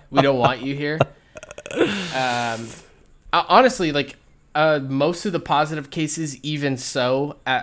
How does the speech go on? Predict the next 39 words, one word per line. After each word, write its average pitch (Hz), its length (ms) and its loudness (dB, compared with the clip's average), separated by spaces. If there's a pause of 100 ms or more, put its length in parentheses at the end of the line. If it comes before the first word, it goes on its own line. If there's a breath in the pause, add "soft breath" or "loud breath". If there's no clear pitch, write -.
a-, 123 220 -6
out 131 220 2
of 127 320 0
the 123 100 -4
wedding 120 380 -2
that 120 140 -8
we 131 120 -4
were 127 180 -2
at, 127 360 0
um, 113 500 -4 (600)
vaccinated 117 680 -4
individuals. 120 840 -6 (120)
So 131 220 -2
it's 127 160 -6
not, 131 320 0 (520 loud breath)
you 131 140 -2
know, 120 380 2 (180)
uh, 117 340 0
it's 143 200 -6
not 180 200 2
that 165 120 -4
the 151 60 -8
vaccine 143 380 0
doesn't 127 280 -4
work, 143 320 -2
but 120 180 -8
they're, 127 360 0
they're 127 120 0
definitely 123 640 -2
not 127 560 -2
in 127 120 -4
the 113 80 -4
hospital. 117 640 -6 (100)
That's 113 240 -10
the 233 120 -10
good 117 220 -10
thing, 107 260 -12
right? 110 340 -10 (180)
Um, 104 500 -16